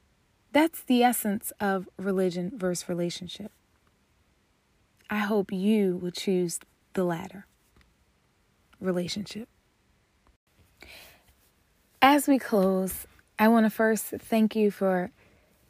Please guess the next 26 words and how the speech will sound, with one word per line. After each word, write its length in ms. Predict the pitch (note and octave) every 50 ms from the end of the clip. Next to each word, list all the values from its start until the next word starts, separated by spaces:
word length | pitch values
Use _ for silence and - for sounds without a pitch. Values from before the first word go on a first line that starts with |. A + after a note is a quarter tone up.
| _ _ _ _ _ _ _ _ _ _ _ _ _ _ _ _ _ _ _ _ _ -
tuning 400 | - - D4 E4 E4 D#4+ D4 C#4
into 240 | B3+ A#3+ A3 - A3
Life 220 | G#3+ G#3 G#3 G3
After 240 | G#3+ G#3 G3 - G#3+
Sunday, 520 | G3+ - A3+ A3 G#3+ G3+ G3 F#3 F3+ F3+ - -
and 240 | G3+ G3+ G3+ G#3 - -
I 60 | G#3+
want 220 | A3 A#3+ B3+ C4+
to 60 | C#4 -
invite 380 | A3 G#3+ G#3 G#3 G3+ G#3 B3
you 500 | - - F#3+ G3 G3 F#3+ F#3+ F#3+ F#3+ G3 - _ _ - _ _ _ _ _ _ _ _ _ _ _ _
for 160 | - - G3+
just 420 | F#3+ G3 G3 F#3+ - - - - _ _ _ _ _ -
a 80 | - G3
few 280 | - - - A#3+ B3 A#3+
minutes 440 | A3+ G#3+ G#3 G3+ G3+ G#3 - -
of 360 | - - F#3+ F#3+ F#3 F#3 F3 F3
declaration 840 | - F#3+ G3 - G#3+ F#3+ F#3+ F#3+ F#3+ F3 - - F#3 F3+ F3+ - -
and 160 | - F3 F3
prayer 460 | - - - G3 F#3 F3+ F3+ F3 F3+ - _ _ _ _ _ _ _ _ _ _ _ -
as 340 | F#3 F3+ F#3 F3+ E3+ - -
we 300 | F#3+ F3+ F3 F3 E3+ F#3
seek 340 | - - - A#3+ B3 C4 E4 _ -
God 560 | - F#3 F3+ F#3 F#3+ F#3 F3+ F3 E3+ A3 _ - _ _ _ _ _ _ _ _
for 520 | - - - G3+ F#3+ F#3 F#3 F3+ F3+ G3 - _ _ _ _ _ _ _ _ _ _ _ _ _ _ _ _ _ _ _ _ _ -
just 340 | - C4+ C#4+ - - - -